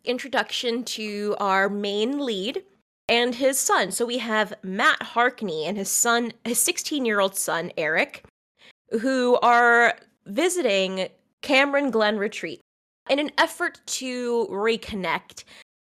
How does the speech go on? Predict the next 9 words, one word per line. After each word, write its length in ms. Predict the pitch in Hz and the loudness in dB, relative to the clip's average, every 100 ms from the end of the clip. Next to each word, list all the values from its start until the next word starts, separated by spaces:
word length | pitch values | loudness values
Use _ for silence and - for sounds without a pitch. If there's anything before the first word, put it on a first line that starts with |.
| _ | _
we 220 | 240 302 | -6 -4
learn 400 | 302 320 359 403 | -4 -2 0 0
early 420 | - 269 269 285 247 | 2 4 4 4 2
on 480 | 185 180 180 190 196 - - | 4 4 2 -2 -8 -16 -10
that 280 | 202 208 208 | 0 2 2
Eric's 440 | 233 240 247 - - | 2 2 2 0 -4
been 140 | 254 | -4
having 420 | 247 214 220 247 | 0 0 0 -2
some 520 | 269 - 339 359 381 | -4 -4 -2 -2 -2